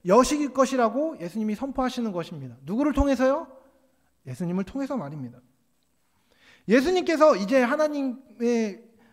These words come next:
뜻을 받고 사단의 어두운 권세를 깨트리시고 새로운 질서를 세우실 것이라고 말씀하십니다. 그렇기 때문에 사망 가운데 있는 모든 사람들이 이제 조-, 곧 있으면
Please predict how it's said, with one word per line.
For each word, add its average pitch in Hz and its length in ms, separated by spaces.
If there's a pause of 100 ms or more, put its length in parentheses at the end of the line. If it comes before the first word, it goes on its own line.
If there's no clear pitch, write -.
(840)
뜻을 302 720
받고 - 840 (460)
사단의 247 360
어두운 196 320
권세를 254 380
깨트리시고 311 880 (220)
새로운 339 520
질서를 262 500
세우실 330 440
것이라고 262 520
말씀하십니다. 180 800 (1200)
그렇기 302 260
때문에 311 360
사망 370 320
가운데 339 320
있는 302 240
모든 285 340
사람들이 302 540
이제 262 240
조-, 233 160
곧 320 280
있으면 269 580